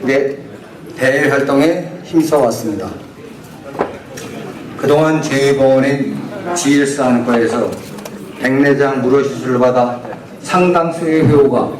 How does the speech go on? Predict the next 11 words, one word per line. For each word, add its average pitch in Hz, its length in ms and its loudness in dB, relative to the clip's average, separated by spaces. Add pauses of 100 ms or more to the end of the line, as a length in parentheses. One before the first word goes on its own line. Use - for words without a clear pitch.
(600)
좀 139 260 4
더 135 280 6
밝은 143 340 4
시각을 143 320 4
보게 123 220 2
되었고, 104 500 0 (720)
상조 165 480 4
서비스를 143 640 2
이용하거나 135 800 4 (280)
가입한 127 600 0
회우가 120 680 2